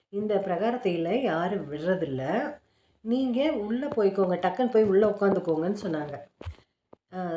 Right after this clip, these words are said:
சரின்ட்டு நாங்க உள்ள போய் உட்காந்துக்கிட்டோம். எங்க கோயிலுக்கு உள்ளார, அந்த கோயிலுக்கு உள்ளாரைனா கருவறைக்கு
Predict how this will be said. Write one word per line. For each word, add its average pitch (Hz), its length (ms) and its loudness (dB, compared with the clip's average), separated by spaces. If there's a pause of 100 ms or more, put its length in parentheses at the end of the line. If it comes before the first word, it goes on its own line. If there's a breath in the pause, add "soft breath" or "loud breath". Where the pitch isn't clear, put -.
(320)
சரின்ட்டு 226 540 0
நாங்க 285 200 2
உள்ள 226 240 6
போய் 226 180 6
உட்காந்துக்கிட்டோம். 175 500 -2
எங்க 175 520 0
கோயிலுக்கு 214 640 2
உள்ளார, 202 560 0
அந்த 156 200 -6
கோயிலுக்கு 196 600 2
உள்ளாரைனா 185 680 0 (380 loud breath)
கருவறைக்கு 226 880 -2